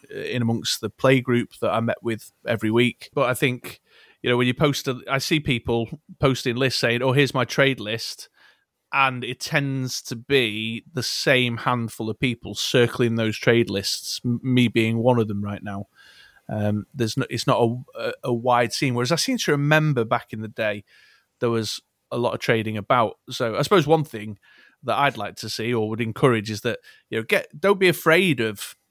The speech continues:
going onto Facebook or Discord, going to the trade and sales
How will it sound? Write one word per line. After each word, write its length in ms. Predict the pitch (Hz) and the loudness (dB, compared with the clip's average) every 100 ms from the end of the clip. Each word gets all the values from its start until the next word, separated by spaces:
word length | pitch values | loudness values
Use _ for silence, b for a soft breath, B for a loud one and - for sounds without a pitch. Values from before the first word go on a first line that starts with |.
| _ _ - 165 | _ _ -20 -2
going 260 | 131 127 | 0 2
onto 220 | 123 113 - | 0 -4 -2
Facebook 480 | 127 120 - 127 - | 0 0 0 -2 0
or 100 | 107 - | -6 -2
Discord, 880 | 127 - - 120 117 113 117 113 110 | -2 -2 0 2 4 4 2 0 0
going 240 | 131 127 | 2 2
to 140 | 120 120 | 0 -4
the 60 | |
trade 300 | - 120 120 | 0 0 0
and 120 | 117 | -4
sales 500 | - 120 117 113 113 | -4 -2 -2 -4 -8